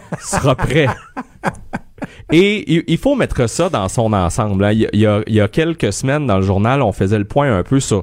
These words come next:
tous ces bras de fer, euh, qui, euh, qui se jouent en ce moment entre le gouvernement Trudeau et le gouvernement Legault.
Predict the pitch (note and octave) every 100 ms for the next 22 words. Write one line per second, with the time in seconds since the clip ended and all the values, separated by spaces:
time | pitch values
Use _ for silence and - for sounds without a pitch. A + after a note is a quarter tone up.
0 | - - - - E3+ B2 G#2 G2+ G2+ -
1 | A#2 B2+ A#2+ F#2+ - F2+ E2 E2+ - F#2+
2 | F2+ D#2+ D#2+ - A2 G2+ F2+ G2+ B2 G#2
3 | F2 F2+ E2+ G2 A2 F#2 F2 F2+ - E2
4 | E2 E2+ F#2 F#2+ F2+ F2+ F#2 G2 F#2+ -
5 | F2+ G#2 A2 F#2+ F#2 G2 F2 F2 F2 F2+
6 | E2+ D#2+ F2+